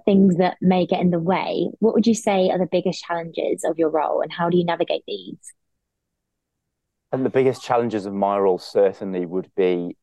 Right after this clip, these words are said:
Speaker 2: sometimes developing the most evidence-based solution isn't the most cost-effective, because you want to use the best ingredients that have got the most clinical evidence and that come at the biggest cost. So actually for me, sometimes it's about what are, if we're developing a mission-based,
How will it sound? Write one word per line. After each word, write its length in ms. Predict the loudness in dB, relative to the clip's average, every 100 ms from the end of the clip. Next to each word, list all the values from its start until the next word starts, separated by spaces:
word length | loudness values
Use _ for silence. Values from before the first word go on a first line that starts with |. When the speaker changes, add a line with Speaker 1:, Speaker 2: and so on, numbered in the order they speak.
| _
Speaker 2:
sometimes 580 | -8 -6 -2 -4 -4 -4
developing 680 | -2 0 0 -2 -6 -4
the 100 | -6
most 380 | 0 0 0 -6 -6
evidence-based 800 | -4 -6 -8 -2 -2 -2 -8 -6
solution 600 | -2 -2 -4 -6 -6 -8
isn't 320 | -8 -8 -10 -6
the 60 |
most 340 | -2 -2 -4 _ _
cost-effective, 800 | -10 -8 -10 -10 -6 -6 -6 _ _ -14
because 220 | -12 -4
you 60 |
want 180 | -2 -2
to 120 | -6
use 200 | -6 -6 -8 _
the 100 | -4
best 340 | 0 -2 -2 -12
ingredients 640 | -6 -4 0 -2 -2 -6
that 120 | -6
have 120 | -6 -6
got 120 | -4
the 80 | 0
most 300 | 2 0 -2
clinical 340 | -4 0 -2
evidence 400 | 0 -2 -4 -8
and 120 | -8 -8
that 120 | -8
come 140 | -12
at 60 | -10
the 60 |
biggest 300 | -8 -8 -8
cost. 380 | -4 -4 -4 _ _ _ _ _ -2
So 80 |
actually 180 | -2 0
for 80 | -4
me, 140 | -4
sometimes 400 | -2 -4 -2 -2
it's 120 | -2 -2
about 280 | 0 0
what 340 | -2 -2 -2 -2
are, 240 | -2 -2
if 100 | -2
we're 80 | -2
developing 400 | 0 0 -2 -6
a 40 |
mission-based, 720 | -6 -6 -6 -2 0 -2 -6